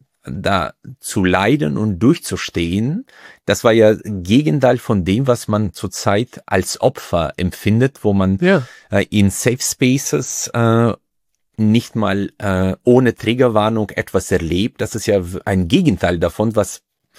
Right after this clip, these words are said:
Speaker 1: vielleicht davor gelehrt wurde. Das ist ja keine Antifragilität, äh, oder Resilienz.
Speaker 2: Nein, aber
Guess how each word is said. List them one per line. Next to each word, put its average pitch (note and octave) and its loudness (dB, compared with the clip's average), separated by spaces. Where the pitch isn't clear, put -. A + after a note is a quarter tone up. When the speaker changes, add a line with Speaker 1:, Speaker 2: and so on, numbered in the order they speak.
Speaker 1:
vielleicht F2+ 0
davor G#2 0
gelehrt G2 2
wurde. D#2 -6
Das F2+ -2
ist G#2+ 4
ja F#2 0
keine A2 0
Antifragilität, F#2+ -2
äh, F2+ -4
oder F2 -4
Resilienz. E2+ -4
Speaker 2:
Nein, F3+ 4
aber B2+ 2